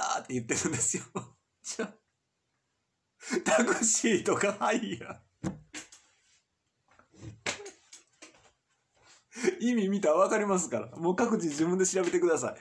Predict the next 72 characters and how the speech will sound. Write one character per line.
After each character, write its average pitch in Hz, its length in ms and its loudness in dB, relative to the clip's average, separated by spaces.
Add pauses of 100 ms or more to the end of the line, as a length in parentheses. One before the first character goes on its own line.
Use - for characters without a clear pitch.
(220)
本 185 340 0 (140)
当 175 80 -2
に。 147 180 -6 (360)
乗 123 180 -8
り 180 160 -10 (1120)
物。 220 320 0
元 202 80 -2
々 202 300 -4 (100)
の 185 80 2
ハ 180 160 -2
イ 156 180 -2
ヤ 120 180 0
ー - 20 0
は 127 200 0
馬 180 320 -2
だ - 140 -4
っ 202 80 -6
て - 220 -8
い 143 140 0
う 202 40 0
よ 196 160 -2
う - 40 -12
な - 60 -10
こ - 140 -12
と。 - 200 -16 (2000)
エ 190 100 2
ネ 269 120 0
ル 240 120 0
ギ 180 80 0
ー - 20 -4
の 139 100 -4
残 185 180 -2
存 190 140 0
量 196 140 -4
問 175 160 -6
題 123 120 -2
ま 127 120 -2
で、 120 180 -2 (640)
ま 123 360 -16
あ、 127 40 -12
ビ 170 180 -8
ー 185 40 -10
バ 226 80 -2
ッ - 40 -2
プ 226 100 -4
ハ 226 120 0
イ 233 80 0
ス 240 140 -8
ク 202 80 -2
ー 180 60 2
ル 151 60 -4
の 127 180 -4
そ 131 140 -6
の、 127 360 -4
な 131 120 -12
ん 127 60 -16
か 120 360 -6
ね、 151 360 -4
あ 113 120 -8
の、 117 600 -6
テ 147 120 -2
レ 165 60 -2
ビ 143 80 -8
の 120 100 -6
放 131 160 -6
送 135 140 -6
と 117 100 -6
か 98 140 -10
終 123 200 -4
わ 90 60 -14
っ - 60 -20
て、 110 300 -10